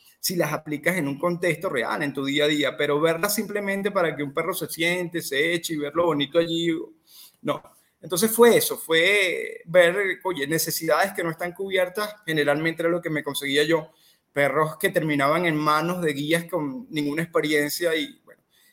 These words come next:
allí habría que chequear eso. Si yo lograba establecer ese canal de comunicación y lograba cubrir necesidades, yo decía, "Oye, pero de aquí ya yo tengo un, una gran, gran cantidad de trabajo ganada, voy a seguir trabajando en esto", y empecé a ver muchas mejoras en el, en el tema. Dije, "Oye, ¿por qué no me,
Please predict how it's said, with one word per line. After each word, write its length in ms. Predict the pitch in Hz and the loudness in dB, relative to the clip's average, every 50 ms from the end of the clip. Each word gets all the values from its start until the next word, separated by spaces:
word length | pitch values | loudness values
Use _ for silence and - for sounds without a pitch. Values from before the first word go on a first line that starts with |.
| _ _ | _ _
allí 280 | - 120 123 123 127 | -6 -4 -2 0 0
habría 320 | 123 120 139 139 147 143 147 | 0 2 2 2 2 2 2
que 100 | 147 147 | 0 -2
chequear 320 | - 165 151 156 156 147 151 | -4 -4 -2 0 2 4 4
eso. 280 | 151 151 - - 151 - _ - - - - - - _ _ _ - - | 4 2 0 -4 -10 -14 _ -20 -20 -20 -20 -20 -20 _ _ _ -16 -10
Si 180 | - - - 165 | -8 -6 -4 0
yo 180 | 151 151 151 156 160 | 2 2 2 2 2
lograba 380 | 175 180 185 180 185 180 175 185 | 2 2 4 4 6 6 6 6
establecer 500 | 180 190 202 170 160 151 147 - 151 151 | 4 4 2 2 2 0 0 -2 -2 -2
ese 160 | 147 - 175 | -2 -2 0
canal 220 | - 160 156 156 | 0 -2 -2 0
de 80 | 156 170 | -2 -2
comunicación 640 | 170 196 175 170 160 160 156 135 - - 170 165 165 | -4 -4 -4 -4 -2 -2 -2 -2 0 0 -2 -2 -2
y 40 | 156 | -2
lograba 320 | 143 139 127 123 - 156 | -2 -4 -4 -6 -8 -6
cubrir 220 | - 180 160 156 147 | -4 -2 -2 -2 0
necesidades, 580 | 156 160 170 - 180 - - 151 147 170 185 160 | 0 -2 -2 -2 -4 -4 -2 -2 0 0 0 0
yo 60 | 139 | 0
decía, 180 | 131 131 - - | -4 -6 -8 -10
"Oye, 200 | - 170 175 156 | -8 -6 -6 -6
pero 160 | - 143 131 127 | -6 -4 -4 -4
de 100 | 123 127 | -2 -4
aquí 160 | 120 - 131 | -6 -6 -6
ya 100 | 139 147 | -4 -2
yo 140 | 156 170 170 | -2 -2 0
tengo 240 | - 175 170 180 | 0 0 0 -2
un, 360 | 185 180 185 185 - - - _ _ - - - _ - | -4 -6 -8 -12 -14 -16 -20 _ _ -20 -20 -14 _ -2
una 120 | 143 160 | 0 2
gran, 260 | 175 175 175 175 170 - - - - | 4 4 2 2 0 -4 -10 -14 -10
gran 280 | 165 170 165 165 170 175 | -6 -2 0 2 2 2
cantidad 360 | 175 185 185 165 156 147 139 | 0 -2 -2 0 0 2 2
de 60 | 151 165 | 2 2
trabajo 320 | 165 165 147 143 135 180 | 2 2 2 2 2 2
ganada, 340 | 180 156 143 165 190 180 139 | 0 0 0 0 -2 -2 -2
voy 180 | 120 123 131 135 | -4 -2 -2 -2
a 40 | 131 | -2
seguir 260 | - 170 151 143 123 | -4 -4 -4 -6 -2
trabajando 500 | - 170 170 170 156 - 139 143 147 165 | 2 4 4 4 4 2 0 -2 0 0
en 100 | 175 180 | 2 2
esto", 240 | 175 170 170 170 208 | 2 0 0 -2 -4
y 80 | 190 180 | -4 -4
empecé 400 | 156 139 - 139 - - 123 117 | -4 -2 -4 -6 -6 -6 -6 -4
a 60 | 123 | -2
ver 180 | 131 131 139 | -2 -2 -2
muchas 420 | 143 147 - 180 190 180 - 165 139 | -2 -4 -2 -4 -4 -4 -6 -8 -8
mejoras 380 | 127 120 120 117 120 120 135 | -6 -6 -6 -6 -8 -8 -8
en 100 | 147 151 | -8 -8
el, 160 | 135 120 113 - _ _ _ _ _ _ - - - - _ - | -10 -14 -16 -20 _ _ _ _ _ _ -20 -20 -20 -20 _ -2
en 100 | 143 139 | 0 2
el 100 | 135 123 | 2 2
tema. 220 | 117 131 123 117 117 | 4 2 2 2 2
Dije, 180 | 123 123 123 | 0 -2 -2
"Oye, 200 | 117 123 180 160 | 0 0 0 0
¿por 200 | - - - - | -2 -4 -8 -8
qué 100 | - 131 | -4 -4
no 180 | 123 131 147 165 | -2 -2 -2 -2
me, 460 | 170 175 180 180 180 185 190 233 - | 0 0 0 0 0 -2 -4 -6 -10